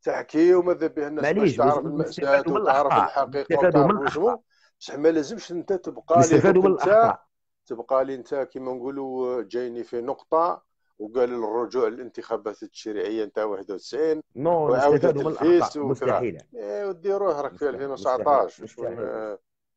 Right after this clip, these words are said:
Speaker 2: مستحيل،
Speaker 1: لازمك أنت
Speaker 2: مستحيل.
Speaker 1: تفكر للأس-،
Speaker 2: كاش
Speaker 1: لل-،
Speaker 2: منها
Speaker 1: اسمه للأجيال اللي راها جاية، فهمت؟ تفكر أنت هو أنك أنت أولًا بعدوا البلاد نتاعنا من هذه ال-،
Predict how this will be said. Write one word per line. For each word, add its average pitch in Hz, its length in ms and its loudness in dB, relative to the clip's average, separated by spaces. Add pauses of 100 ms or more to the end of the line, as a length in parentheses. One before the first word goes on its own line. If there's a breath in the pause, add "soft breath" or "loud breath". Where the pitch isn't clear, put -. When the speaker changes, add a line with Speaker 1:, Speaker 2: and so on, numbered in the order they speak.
(240)
Speaker 2:
مستحيل، 117 500 -8
Speaker 1:
لازمك 127 320 -10
أنت 143 160 -6
Speaker 2:
مستحيل. 156 140 -2
Speaker 1:
تفكر 170 360 -6
للأس-، 165 640 -6
Speaker 2:
كاش 135 160 0
Speaker 1:
لل-، 131 40 -6
Speaker 2:
منها 101 220 -6
Speaker 1:
اسمه 139 440 -8 (360)
للأجيال 120 640 -4
اللي 147 340 -4
راها 131 340 2
جاية، 107 580 -2 (300)
فهمت؟ 127 220 -10
تفكر - 400 -8
أنت 107 220 -10
هو 131 320 -2
أنك 120 240 -12
أنت 147 400 -4 (640)
أولًا 127 440 -2
بعدوا 110 400 0
البلاد 110 360 -6
نتاعنا 107 560 -6 (720)
من 110 160 -12
هذه 110 220 -4
ال-، 98 800 -8